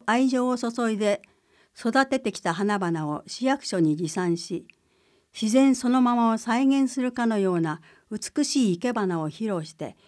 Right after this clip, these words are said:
市長応接室を訪れる多くの方を喜ばせています。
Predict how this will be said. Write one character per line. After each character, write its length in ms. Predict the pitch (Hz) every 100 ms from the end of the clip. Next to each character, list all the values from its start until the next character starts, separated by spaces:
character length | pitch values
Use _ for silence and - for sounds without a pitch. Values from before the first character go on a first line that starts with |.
| _ _
市 160 | -
長 320 | - 269 269 254
応 80 |
接 320 | 240 262 262 180
室 200 | - 160
を 60 |
訪 240 | 160 160 185 190
れ 100 | 170
る 160 | 165 -
多 180 | 254 294
く 140 | 196
の 100 | 170
方 320 | 156 - 165
を 140 | - -
喜 320 | 170 190 196
ば 140 | 208 202
せ 100 | 190
て 120 | 170
い 120 | 156
ま 120 | 147
す。 200 | - -